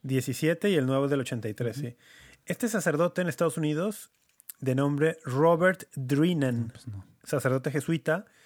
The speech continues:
Speaker 1: mm, fue congresista en la, en la Casa de Representantes
Speaker 2: ¿Qué?
Speaker 1: de Mas-,
Speaker 2: ¿Por
Speaker 1: eh,
Speaker 2: dónde?
Speaker 1: por el estado de Massachusetts.
Speaker 2: Mm.
Speaker 1: ¿Cómo?
Speaker 2: Sí, por Massachusetts.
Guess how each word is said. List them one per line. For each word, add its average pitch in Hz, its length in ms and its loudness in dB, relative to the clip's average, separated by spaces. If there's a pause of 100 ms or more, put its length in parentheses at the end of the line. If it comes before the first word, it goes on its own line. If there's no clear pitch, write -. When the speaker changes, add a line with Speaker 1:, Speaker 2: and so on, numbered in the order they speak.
(540)
Speaker 1:
mm, 139 320 -4
fue 139 200 -2
congresista 156 680 0
en 143 60 0
la, 127 200 0
en 123 80 -2
la 123 100 0
Casa 135 240 -2
de - 20 -
Representantes 135 640 -2
Speaker 2:
¿Qué? 147 200 8
Speaker 1:
de 120 260 -2
Mas-, 120 200 -4
Speaker 2:
¿Por 139 140 2
Speaker 1:
eh, - 20 2
Speaker 2:
dónde? 139 280 2 (120)
Speaker 1:
por 127 120 2
el 120 80 -2
estado 135 200 0
de 147 80 2
Massachusetts. 135 840 -2
Speaker 2:
Mm. - 320 -20
Speaker 1:
¿Cómo? 208 320 0
Speaker 2:
Sí, 135 240 -4
por 120 180 -8
Massachusetts. - 800 -8